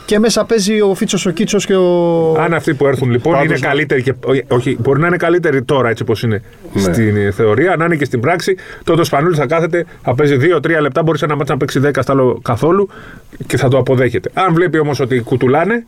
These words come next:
Speaker 3: Ναι.
Speaker 2: αν βλέπει τον Τζέκιν, συγγνώμη τώρα, όσο καλή άμυνα και παίζει, που μόνο από τη γωνία τη φτάνει την μπάλα στο τρίποντο, άμα είναι από πάνω, κουτουλάει στο...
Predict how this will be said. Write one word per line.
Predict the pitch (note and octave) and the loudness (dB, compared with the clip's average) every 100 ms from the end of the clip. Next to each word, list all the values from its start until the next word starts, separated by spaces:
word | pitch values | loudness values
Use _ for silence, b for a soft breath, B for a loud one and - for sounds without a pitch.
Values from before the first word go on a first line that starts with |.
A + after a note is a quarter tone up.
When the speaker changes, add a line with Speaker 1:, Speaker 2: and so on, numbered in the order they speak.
| - | -4
Speaker 3:
Ναι. | F3+ E3+ | -2 0
Speaker 2:
αν | F3+ | 2
βλέπει | E3+ D3+ | 0 0
τον | D3 | 0
Τζέκιν, | B2+ F#3+ G3 | 2 0 0
συγγνώμη | D#3+ D3+ D#3+ | -2 -2 0
τώρα, | C#3 D3+ | 2 0
όσο | D3+ | 0
καλή | C#3+ C#3 | 0 0
άμυνα | C#3 C3 | 0 0
και | A#2 | -2
παίζει, | A#2+ C3+ D#3+ - B B B | 0 0 -2 -8 B B B
που | B2+ C#3 - | 0 0 0
μόνο | B2+ E3+ D#3+ | 0 2 2
από | |
τη | B2 | 2
γωνία | C3 B2+ C3 | 2 2 0
τη | A#2+ | -2
φτάνει | - B2 A#2 | -2 -2 0
την | G#2 | 0
μπάλα | A#2+ A2 | 0 0
στο | A#2 | 0
τρίποντο, | C3 C3 D#3+ | 0 0 2
άμα | D#3+ D3+ | 2 2
είναι | D3 | 0
από | C3+ | 0
πάνω, | C3 C#3 C3 A2+ - | 0 0 -2 -4 -12
κουτουλάει | - B2 B2 C3+ | -6 0 2 2
στο... | B2+ | 2